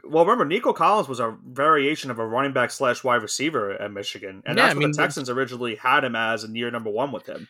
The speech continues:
Speaker 2: Yeah, and then they realized, "Oh, wait, this guy's an actual, like, he's a really good receiver. Let's use him like, like that. Let's use him as, like, one of our main guys," and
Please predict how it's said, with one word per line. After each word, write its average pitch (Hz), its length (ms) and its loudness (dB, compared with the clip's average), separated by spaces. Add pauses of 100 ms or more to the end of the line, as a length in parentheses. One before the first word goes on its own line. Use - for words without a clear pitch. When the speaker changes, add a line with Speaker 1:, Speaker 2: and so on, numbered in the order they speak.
(120)
Speaker 2:
Yeah, 202 280 2
and 139 100 0
then 156 180 4
they 151 120 6
realized, 151 420 4
"Oh, 156 140 0
wait, 156 260 2
this 139 140 -6
guy's 143 240 2
an 135 80 -6
actual, 135 580 0
like, 123 140 -6
he's 139 200 0
a 135 60 0
really 135 280 0
good 131 160 -2
receiver. 139 560 -2 (100)
Let's 156 240 0
use 165 220 2
him 120 80 -2
like, 117 220 -4
like 120 220 -2
that. 117 160 0
Let's 131 220 -2
use 147 180 2
him 139 100 -2
as, 135 140 0
like, 135 140 -2
one 135 140 2
of 135 80 2
our 131 100 4
main 131 260 2
guys," 123 360 2
and 117 220 -8